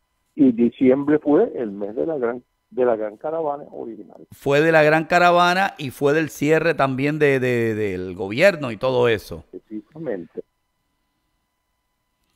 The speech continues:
Speaker 2: Interesante eso, ¿verdad? Que
Speaker 1: Estas son cosas.
Speaker 2: Sí.
Speaker 1: Bueno, definitivamente, mira, estas son las cosas que pasan.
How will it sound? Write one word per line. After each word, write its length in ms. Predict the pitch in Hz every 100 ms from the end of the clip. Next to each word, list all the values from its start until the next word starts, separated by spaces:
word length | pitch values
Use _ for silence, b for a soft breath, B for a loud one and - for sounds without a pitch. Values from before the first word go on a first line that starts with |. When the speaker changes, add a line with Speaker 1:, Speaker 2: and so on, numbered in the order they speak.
| _ _ _ _ _ _ _ _ _ _ _ _ _ _ _ _ _ _ _ _ _
Speaker 2:
Interesante 840 | 127 131 170 160 - 202 233 220
eso, 220 | 233 - 156
¿verdad? 280 | 139 185
Que 100 | - 131
Speaker 1:
Estas 60 | 135
son 160 | 180
cosas. 380 | 160 - 156 - - _ _ _ _ _ _ _
Speaker 2:
Sí. 200 | 123 127
Speaker 1:
Bueno, 160 | 226 170
definitivamente, 1000 | 113 117 - 117 113 143 175 185 208 160
mira, 300 | 160 190 160 - _ _ _ _ _ _ _ _ _ _ _ _
estas 140 | - -
son 140 | 139
las 100 | 123
cosas 300 | - - -
que 80 | -
pasan. 380 | - - - -